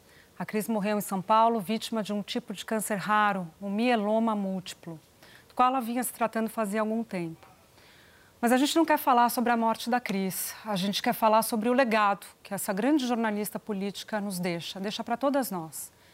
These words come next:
especialmente pra nós, aqui do Papo de Política. É um programa com mulheres, debatendo política na T V,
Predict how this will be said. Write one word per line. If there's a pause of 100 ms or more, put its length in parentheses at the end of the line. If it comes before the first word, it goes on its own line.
especialmente
pra
nós,
aqui
do
Papo
de
Política. (640)
É
um
programa
com
mulheres,
debatendo
política
na
T
V,